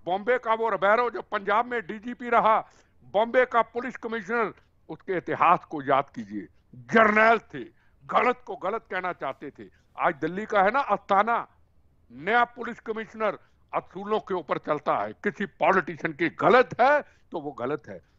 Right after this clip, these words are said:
आपने पुलिस को ऐसा बना दिया। क्या आप चाहते हैं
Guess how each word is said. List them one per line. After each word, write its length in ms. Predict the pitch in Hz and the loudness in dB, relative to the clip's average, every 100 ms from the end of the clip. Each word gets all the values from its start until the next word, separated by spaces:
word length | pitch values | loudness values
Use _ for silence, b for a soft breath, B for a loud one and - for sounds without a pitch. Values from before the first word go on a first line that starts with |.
| _ - | _ -4
आपने 380 | 127 170 - 160 | 2 2 2 -12
पुलिस 440 | - - 175 208 - | -12 -10 -8 -8 -12
को 220 | 156 110 127 | -12 -6 -2
ऐसा 320 | 135 - 214 | 2 4 4
बना 280 | 156 143 135 | 6 2 2
दिया। 300 | 160 233 254 | 0 0 0
क्या 420 | - _ - 156 | -8 _ -2 -2
आप 320 | 147 165 - | 0 -4 -4
चाहते 280 | 135 110 190 | -10 -10 -12
हैं 200 | 302 | -12